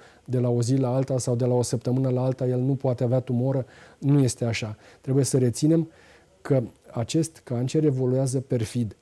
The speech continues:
Nu dă niciun fel de manifestări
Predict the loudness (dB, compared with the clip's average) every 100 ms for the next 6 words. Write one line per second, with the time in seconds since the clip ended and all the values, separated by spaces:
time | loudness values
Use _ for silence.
0 | _ -4 0 2 2 4 2 2 0 -2
1 | -6 -2 -2 0 0 -2 -4 _ -4 -2
2 | -2 -4 -6 -6 -2 -2